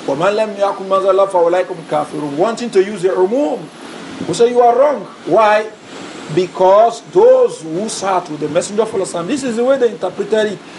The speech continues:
They did not understand the kufru there to mean what? Kufrun mukhrijun al-millah. Then who are you that you are going to rely on what you say? So when it comes to tafsir, the tafsir of Salafus Salih supersedes the tafsir of another person.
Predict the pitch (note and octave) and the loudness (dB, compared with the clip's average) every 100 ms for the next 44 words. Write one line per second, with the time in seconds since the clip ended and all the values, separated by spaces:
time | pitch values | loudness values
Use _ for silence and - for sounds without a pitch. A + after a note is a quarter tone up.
0 | - G#3 A#3+ C4+ D#4+ C#4 A#3 - C#4 C4+ | 0 2 2 2 2 2 -2 0 0 0
1 | A#3+ C4 A#3 A3+ G#3+ A#3 A3 G3+ A3+ A#3 | -4 -6 -4 0 4 4 2 -2 2 2
2 | A#3 - - - - - - B3 A#3+ G#3+ | 2 -2 -18 -18 -16 -4 2 2 2 0
3 | C4 C4+ C4+ C4 C4+ C#4+ C#4+ C4 A#3+ A3 | 0 0 -2 -2 -4 2 2 2 -2 0
4 | A3 G#3+ - - - - - - - - | -2 -2 -14 -18 -16 -16 -14 -14 -14 -14
5 | - - - - - - - F#3+ B3+ D4+ | -16 -16 -16 -16 -16 -16 -2 2 2 0
6 | C#4+ F#4 B3+ A#3 B3 F#3 - - - - | 0 4 4 2 -4 -10 -16 -18 -16 -16
7 | - - - - - - E3+ F#3+ F3 E3+ | -14 -14 -16 -16 -16 -2 0 2 0 0
8 | A3 G3 E3+ E3 F3 F3 D#3 D3+ E3 E3 | -2 -2 0 2 2 2 -2 -2 -2 -2
9 | E3 - C3 - - - - - - - | -10 -10 -10 -10 -16 -16 -16 -14 -14 -16
10 | - - - - - - A#3 A3+ A3 - | -16 -18 -18 -16 -14 2 4 4 2 -8
11 | - - - A#3+ D4+ - B3 B3 G3+ F#3 | -20 -10 0 0 0 -2 -2 0 -2 -2
12 | F#3 F3+ - A#3+ G#3 F3+ F3+ E3+ A3+ A#3 | -2 -2 -4 -4 -4 -2 -2 -2 -4 -2
13 | F3+ - F#3 F#3+ F3+ E3+ F#3 G#3 B3 C4 | -4 -2 -2 -2 -6 -6 -2 2 2 0
14 | C#4 C#4+ - F#3 F#3 F3+ F3 A3 G3 E3+ | -2 -4 0 0 0 -2 -2 -10 -8 -8
15 | E3 E3 - F#3 F#3+ E3 - F4+ C4 A3 | -6 -4 -4 -6 -4 -4 -4 -4 -2 -2
16 | - - - | -2 -6 -8